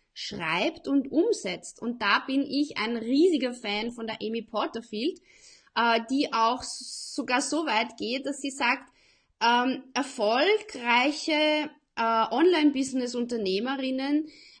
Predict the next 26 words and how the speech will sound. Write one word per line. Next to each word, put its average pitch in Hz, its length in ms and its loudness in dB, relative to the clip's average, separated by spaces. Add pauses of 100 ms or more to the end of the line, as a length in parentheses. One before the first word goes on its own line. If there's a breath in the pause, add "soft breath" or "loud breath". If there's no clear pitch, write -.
(100)
äh, 233 180 2
sind's 277 460 2
dann, 226 400 2
wenn 269 140 4
sie 240 200 -2 (100)
wirklich 339 480 2
schaffen, 240 520 -2 (120)
regelmäßig 233 1200 0
wertvollen 214 800 -4
Inhalt 220 520 -6
für - 120 -8
ihre 202 180 -4
Community 214 600 -6
zu - 140 -10
erschaffen. 170 580 -8 (360 loud breath)
Und 254 180 2
die 233 160 0
Amy 262 160 0
Porterfield 269 920 8 (200 loud breath)
<laughs> - 200 -20
sagt 233 360 -4 (200)
sogar 208 800 0
einmal 220 520 -6
pro 370 240 -6
Woche, 226 380 0 (100)
ja. 170 320 -2